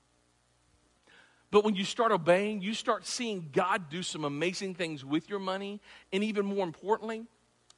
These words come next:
because you've obeyed, you'll see God do some things with your money through other people. That's so cool. Let me tell you, some of you are like, "You know what? I'm gonna get baptized when I feel like it.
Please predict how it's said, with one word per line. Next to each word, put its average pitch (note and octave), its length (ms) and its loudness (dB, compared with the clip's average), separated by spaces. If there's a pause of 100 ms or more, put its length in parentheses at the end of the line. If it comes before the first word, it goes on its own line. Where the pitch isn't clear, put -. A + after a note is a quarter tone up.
(120)
because F#3+ 460 -2
you've G#3+ 160 -2
obeyed, G3+ 480 0 (180)
you'll A3 180 -2
see G#3 180 -4
God F#3 440 0 (300)
do G#3+ 180 0
some F#3 220 -4
things F#3 340 -2
with G#3+ 240 -2
your G#3+ 80 -4
money F#3 300 0
through F#3 260 -12
other F3+ 180 -6
people. - 480 -12 (180)
That's - 180 -10
so F#3 200 -6
cool. F3+ 440 -14 (720)
Let A3+ 80 0
me A3+ 60 0
tell A3+ 100 2
you, F3+ 80 -2 (160)
some C#4+ 200 0
of B3 80 -6
you A#3+ 100 2
are A#3 40 6
like, G#3+ 160 4
"You A#3 80 -6
know A#3+ 80 2
what? A#3 240 4 (240)
I'm D4 200 4
gonna A#3 180 2
get F#3 240 -2
baptized D#3 840 -2 (400)
when D#3 140 -4
I G2+ 100 -8
feel C3+ 320 -10
like - 260 -20
it. - 180 -20